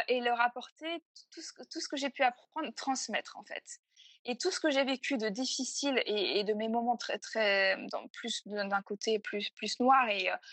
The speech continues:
et être pas bien, en fait, on peut remonter la pente. Et pour ça, il y a différents outils, et je vous donne les outils. Voilà.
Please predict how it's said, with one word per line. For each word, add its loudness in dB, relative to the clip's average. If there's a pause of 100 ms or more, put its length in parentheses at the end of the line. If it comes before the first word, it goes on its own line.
(120)
et 2
être 2
pas 4
bien, -2 (300)
en -12
fait, 0
on -2
peut 2
remonter -4
la -2
pente. -16 (260)
Et -8
pour -10
ça, 0
il 2
y 6
a 6
différents 0
outils, -6 (400)
et 0
je 0
vous 2
donne 4
les -6
outils. -6 (380)
Voilà. 0